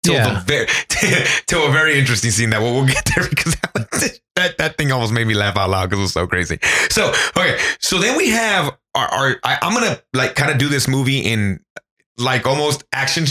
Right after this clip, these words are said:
Speaker 1: action parts 'cause then we have that crazy action scene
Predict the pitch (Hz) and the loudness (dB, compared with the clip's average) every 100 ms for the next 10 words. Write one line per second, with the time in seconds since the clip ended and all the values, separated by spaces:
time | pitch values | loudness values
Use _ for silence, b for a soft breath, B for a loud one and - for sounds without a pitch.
0 | - - 156 147 180 165 254 277 277 - | -2 -2 0 0 -2 -2 0 0 0 -2
1 | 135 208 349 269 233 190 - _ - 127 | -2 0 0 0 0 0 -2 _ -6 -2
2 | 175 175 156 156 - 127 139 143 135 - | 0 0 0 -2 -4 -2 -2 0 0 0
3 | 135 135 | 0 0